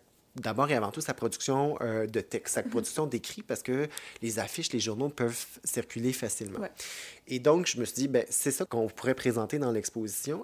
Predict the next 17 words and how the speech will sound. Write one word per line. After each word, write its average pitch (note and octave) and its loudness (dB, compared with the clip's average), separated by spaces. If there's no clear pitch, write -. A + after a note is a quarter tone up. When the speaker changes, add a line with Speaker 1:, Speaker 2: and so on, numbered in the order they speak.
Speaker 1:
Et C3 -2
donc, D3+ 2
on C#3+ 2
a B2 4
réfléchi C#3 0
avec B2+ 2
Adrian C3+ 4
et C3+ 2
Alexandre B2+ 0
une A2 0
manière A2+ 0
de A#2 0
le G#2 -4
présenter. A2 -4
Et B2 0
donc, B2+ 0
euh, A2 2